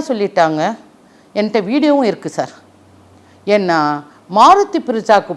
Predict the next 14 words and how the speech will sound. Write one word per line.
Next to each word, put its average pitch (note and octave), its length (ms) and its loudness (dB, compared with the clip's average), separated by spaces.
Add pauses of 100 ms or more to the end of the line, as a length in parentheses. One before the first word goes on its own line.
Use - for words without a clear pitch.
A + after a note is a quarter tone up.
போட G3 220 4
வேண்டிய D3 440 -4
ஸ்பார்க் A#3 320 4
பிளக்கை C#3+ 400 2 (680)
மாத்தி C#4+ 380 4
போட்டிருக்கிறாங்க. B2 840 -4 (640)
இப்போ A3+ 260 0 (120)
வந்திருக்காம்ல G#3 600 2
கிராண்ட் G3+ 400 2
வித்ரா, E3+ 280 0 (400)
அதோடைய C4 500 4 (100)
ஸ்பார்ட்ஸு E3 460 -2 (240)
ஸ்பார்க் G#3+ 520 2
பிளக்கை D3+ 300 -2